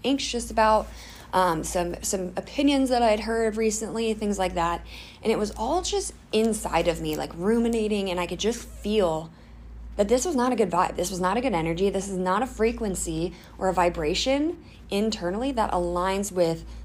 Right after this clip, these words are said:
the life, the goals, the things that I'm trying to create for myself. And so I decided in that moment, I was just ruminating on all these thoughts, and I was like, "You know what? I control my energy." Like, I contr-, we control that. You control that. I control that within ourselves. And we have the,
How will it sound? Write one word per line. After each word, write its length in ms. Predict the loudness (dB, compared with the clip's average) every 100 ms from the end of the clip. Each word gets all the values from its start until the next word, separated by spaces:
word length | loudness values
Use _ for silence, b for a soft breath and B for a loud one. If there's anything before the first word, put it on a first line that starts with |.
| -2
the 80 | 0
life, 540 | 4 2 0 -8 -6 -4
the 80 |
goals, 480 | 0 0 0 -6 -8
the 60 | -2
things 280 | 0 2 0
that 100 | -2
I'm 100 | -4
trying 160 | -4
to 60 | -6
create 340 | -4 -2 -2
for 100 | -4
myself. 460 | -12 -8 -8 -8 -10 B B B 0
And 140 | 0
so 340 | 4 6 6 2
I 160 | 2 2
decided 500 | 2 6 6 6 4
in 100 | 4
that 140 | 2
moment, 280 | 4 4 4
I 60 |
was 100 | 2
just 200 | 0 -6 2
ruminating 460 | 4 4 2 2
on 100 | 2
all 100 | 2
these 180 | 0 0
thoughts, 220 | 0 0
and 80 | -4
I 40 |
was 80 | -4
like, 120 | -2
"You 60 | -2
know 80 | 0
what? 260 | 0 -2 -6 -14 -18 -20 -20 -20 -20 4
I 140 | 6
control 320 | 6 2 2
my 140 | 2 0
energy." 360 | -4 -6 -10 -12 -14 -16 -16 -18 4
Like, 220 | 4 6
I 180 | 6 6
contr-, 300 | 4 -6 -2
we 140 | 0 2
control 320 | 0 -2 -4
that. 180 | -4 -2
You 160 | -2
control 320 | -2 2 4
that. 260 | 6 4 2 0
I 100 | 0
control 320 | 0 0 2
that 280 | 4 2 2
within 260 | 0 2
ourselves. 540 | 0 -2 -2 -2 -2 -8 B B B B 0
And 240 | 2 2
we 140 | 2 2
have 340 | 2 0 2
the, 140 | -2